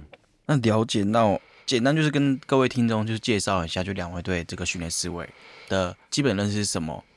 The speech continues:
我觉得他们比较好进入到我们接下来的问题，就是那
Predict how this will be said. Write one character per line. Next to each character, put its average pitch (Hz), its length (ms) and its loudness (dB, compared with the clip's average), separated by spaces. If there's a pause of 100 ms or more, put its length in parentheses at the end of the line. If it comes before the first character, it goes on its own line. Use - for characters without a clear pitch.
(220)
我 - 80 -18
觉 113 80 -2
得 113 60 4
他 135 80 4
们 139 40 2
比 127 60 0
较 120 180 6
好 92 300 0
进 123 180 2
入 110 120 4
到 110 120 4
我 101 60 2
们 92 80 -2
接 104 100 -2
下 98 160 0
来 87 80 0
的 78 120 -6
问 92 240 0
题， - 160 -12
就 95 120 -6
是 87 320 -4 (540)
那 156 160 2